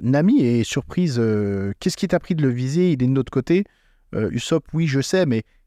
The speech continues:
clairement, on, on comprend que non. » Usopp, euh, le dit lui-même, mais c'est lui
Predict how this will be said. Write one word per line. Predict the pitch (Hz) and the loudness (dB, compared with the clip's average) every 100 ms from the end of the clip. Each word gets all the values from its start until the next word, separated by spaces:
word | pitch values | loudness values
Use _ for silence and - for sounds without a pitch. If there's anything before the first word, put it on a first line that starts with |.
| - | -2
clairement, | 160 151 170 170 - | 0 2 2 2 0
on, | 127 - | 0 0
on | 123 | -2
comprend | - 127 - 143 | -2 -4 -2 -2
que | - 113 | -2 -2
non. » | 110 127 117 _ _ | 0 0 -4 _ _
Usopp, | 120 - 147 127 | -4 -2 0 2
euh, | 113 | 2
le | 113 | 2
dit | 113 120 | -2 -4
lui-même, | 123 139 160 | 0 2 2
mais | - 110 | 0 -4
c'est | - 127 | 0 0
lui | 123 143 185 | 0 -2 -4